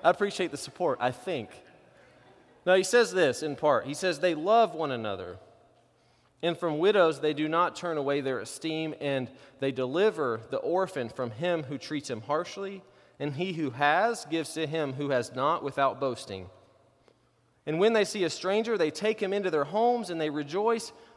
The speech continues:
over him as a very brother, for they do not call them brethren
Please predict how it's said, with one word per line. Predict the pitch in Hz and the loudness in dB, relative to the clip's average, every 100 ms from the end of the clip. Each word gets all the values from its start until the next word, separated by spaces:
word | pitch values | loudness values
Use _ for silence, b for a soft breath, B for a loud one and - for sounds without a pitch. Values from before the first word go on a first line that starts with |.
| - | 2
over | 220 214 208 | 4 4 0
him | 196 208 | 0 0
as | 180 | 0
a | 143 | 0
very | 135 196 202 | -2 0 0
brother, | 190 160 147 117 104 | 0 2 2 2 -4
for | 156 | -2
they | 156 156 | 0 0
do | 233 | 0
not | 285 190 139 | 2 2 4
call | 151 127 | 2 4
them | 120 | 0
brethren | 120 131 131 127 | 0 0 0 -4